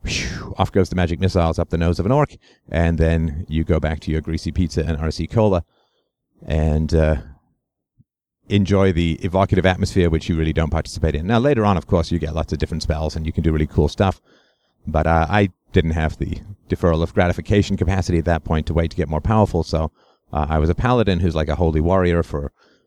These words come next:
lawful good and, and, uh, all that, uh, which I enjoyed, as I got some great, uh, some great skills and powers out of it, and it was a lot of fun to play. I got, so I got lots of fighting, but I also got some, uh, some spells as well and other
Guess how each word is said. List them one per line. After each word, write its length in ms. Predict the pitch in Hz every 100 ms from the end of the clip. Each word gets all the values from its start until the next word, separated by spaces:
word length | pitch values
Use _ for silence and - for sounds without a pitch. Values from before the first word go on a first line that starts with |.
| _ -
lawful 320 | 82 78 80
good 400 | 76 95 90 78
and, 280 | 73 76 73
and, 340 | 73 76 76
uh, 160 | 73 73
all 140 | 73 73
that, 200 | 69 76 - - _ _ _ - -
uh, 60 |
which 200 | - -
I 80 | 101
enjoyed, 400 | 120 170 160 - -
as 80 | -
I 100 | 78
got 220 | 78 78
some 160 | - 78
great, 340 | 80 76 -
uh, 200 | 76 76 - _ _ _ _ _ _ _ _ _ _ _ _
some 160 | 113
great 180 | 117 127
skills 300 | - 135 113
and 80 | 107
powers 340 | 120 113 107
out 160 | 98 98
of 80 | 92
it, 140 | 92
and 100 | 85
it 80 | 80
was 80 | 82
a 60 |
lot 100 | 80
of 60 | 76
fun 160 | 78 73
to 40 |
play. 220 | 78 73
I 60 | 78
got, 260 | 90 85 -
so 120 | 101
I 80 | 104
got 160 | 107
lots 160 | 107 104
of 80 | -
fighting, 360 | 92 87 85 -
but 180 | - 82
I 40 |
also 260 | 85 - 85
got 220 | 80 82
some, 320 | 87 80 78 _ _ _ _ _ _ -
uh, 400 | 80 80 80 80
some 200 | 82 80
spells 380 | 76 76 73
as 120 | 73 71
well 240 | 73 76
and 120 | 76
other 220 | 78 76